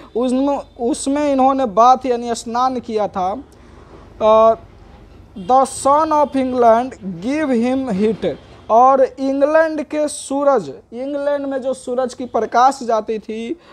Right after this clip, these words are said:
वो इनको हीट, गर्मी देती थी, गर्मी प्रदान करती थी। "So his body is made only for England", इसलिए ये कहते हैं कि जो मेरा बॉडी है, शरीर है,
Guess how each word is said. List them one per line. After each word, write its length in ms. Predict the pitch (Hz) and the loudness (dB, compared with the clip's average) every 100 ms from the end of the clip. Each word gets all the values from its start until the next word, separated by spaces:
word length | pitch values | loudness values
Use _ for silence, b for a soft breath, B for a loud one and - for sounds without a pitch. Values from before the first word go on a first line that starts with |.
| B 226 | B 4
वो 320 | 269 269 233 | 6 6 4
इनको 300 | 247 247 247 | -2 0 0
हीट, 460 | 202 220 247 226 | 2 -2 -4 -6
गर्मी 380 | 190 240 247 262 | -4 -4 -4 -4
देती 300 | 208 202 196 | -4 -2 -4
थी, 160 | 185 240 | -6 -4
गर्मी 320 | 220 220 233 | -4 -2 -4
प्रदान 380 | 220 196 185 175 | -6 -2 -2 -2
करती 360 | 175 156 170 | -6 -6 -8
थी। 340 | 165 170 151 - B B B B - 285 | -8 -10 -12 -14 B B B B -4 4
"So 80 | |
his 340 | 311 311 285 262 | 6 6 4 -2
body 500 | 254 247 254 294 269 | 0 2 2 -2 -4
is 60 | |
made 300 | 233 247 262 | -4 -4 -2
only 460 | 240 226 226 247 240 | 0 0 0 -2 -6
for 200 | 214 202 | -4 -4
England", 420 | 190 185 170 170 | -4 -4 -6 -4
इसलिए 560 | 254 294 302 285 277 277 | -6 -4 -4 -4 -2 0
ये 60 | |
कहते 360 | 262 240 240 285 | 2 2 2 0
हैं 280 | 269 247 254 | 0 2 0
कि 240 | 262 262 | -4 -6
जो 200 | 208 247 | -2 -2
मेरा 340 | 240 240 247 226 | 0 2 4 2
बॉडी 340 | 190 226 254 | 0 -2 0
है, 220 | 262 247 | 0 -2
शरीर 440 | 240 220 220 262 220 | -2 -4 -4 -2 -2
है, 260 | 226 262 | -2 -4